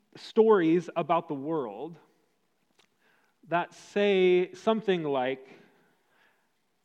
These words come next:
"We once were lost when we were following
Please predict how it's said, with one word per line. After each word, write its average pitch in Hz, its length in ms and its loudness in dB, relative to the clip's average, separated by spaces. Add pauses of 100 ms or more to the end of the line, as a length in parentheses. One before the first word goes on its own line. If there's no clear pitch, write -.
(260)
"We 170 160 0
once 208 360 0
were 160 140 0
lost 104 640 -8 (1120)
when 165 160 -2
we 170 100 6
were 165 120 4
following 170 760 0